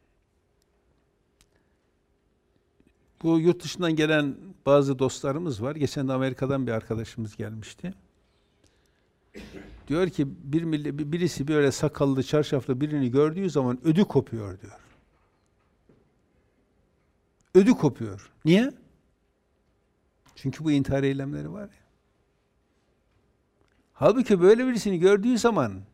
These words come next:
içinin açılması, neşelenmesi lazım. Onu çağırması, ikram etmesi lazım. Niye böyle? Bu intihar eylemlerinin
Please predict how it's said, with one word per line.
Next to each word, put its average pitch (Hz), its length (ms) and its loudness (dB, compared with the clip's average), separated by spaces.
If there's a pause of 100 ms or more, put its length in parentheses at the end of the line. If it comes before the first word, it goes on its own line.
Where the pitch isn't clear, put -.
(400)
içinin 196 380 0
açılması, 147 800 -2
neşelenmesi 190 720 -2
lazım. 117 440 -6 (760)
Onu 185 220 4
çağırması, 180 880 0 (680)
ikram 220 360 2
etmesi 151 420 0
lazım. - 380 -14 (1600)
Niye 190 200 -2
böyle? 196 340 -6 (2000)
Bu 160 120 -4
intihar 160 440 0
eylemlerinin 139 920 0